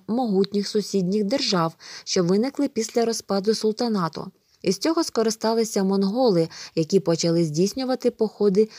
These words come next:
в Північну Індію, грабуючи міста і населення. У тисяча триста дев'яносто восьмому році в Індію рушив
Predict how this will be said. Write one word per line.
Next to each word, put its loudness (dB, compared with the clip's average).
в -20
Північну 0
Індію, 2
грабуючи 2
міста 0
і -2
населення. -2
У 0
тисяча 4
триста 2
дев'яносто 0
восьмому 0
році 2
в 4
Індію 2
рушив 2